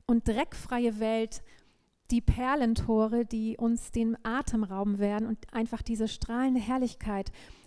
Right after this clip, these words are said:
sondern ich meine die Werte, auch die Werte des Himmels.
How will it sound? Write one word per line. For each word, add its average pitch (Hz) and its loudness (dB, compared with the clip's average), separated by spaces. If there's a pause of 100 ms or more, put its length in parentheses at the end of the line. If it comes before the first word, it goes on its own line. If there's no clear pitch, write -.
sondern 254 6
ich 240 0
meine 240 2
die 220 -2
Werte, 220 0 (680)
auch 233 2
die 240 -2
Werte 214 -2
des 180 -6
Himmels. 180 -6